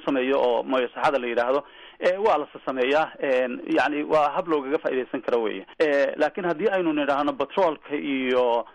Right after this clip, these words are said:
ee, macdan weyn ba-, badan oo la qodayo, waxay u baahan tahay kambaniyo fara ba-,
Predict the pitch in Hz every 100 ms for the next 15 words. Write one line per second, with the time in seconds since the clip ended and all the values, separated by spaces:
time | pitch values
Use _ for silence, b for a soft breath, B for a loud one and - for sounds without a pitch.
0 | B 139 127 127 131 120 156 185 165 170
1 | 160 156 147 151 151 160 170 147 139 131
2 | 160 139 143 135 - 131 165 156 143 143
3 | 143 143 165 - 139 127